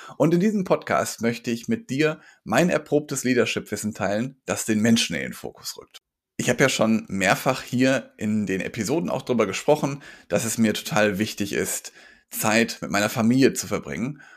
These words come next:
Und ich versuche wirklich, jede freie Minute mit meiner Familie zu verbringen. Und auch Zeit mit meinen Freunden ist mir total wichtig und die genieße ich immer sehr.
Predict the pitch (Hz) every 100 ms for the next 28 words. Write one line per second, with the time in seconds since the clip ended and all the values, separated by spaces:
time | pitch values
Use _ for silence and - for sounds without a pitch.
0 | - - 110 107 - 117 110 127 110 120
1 | 117 107 - - - 98 131 - 110 110
2 | 107 101 113 113 120 117 - - - 92
3 | 113 - 95 107 113 117 113 95 87 127
4 | 170 - - - - 113 113 113 - -
5 | 117 131 127 - 110 - 110 113 - 123
6 | 135 87 92 - 95 98 78 85 85 -
7 | - 113 - 95 - - 110 117 113 120
8 | - 107 90 98 95 78 67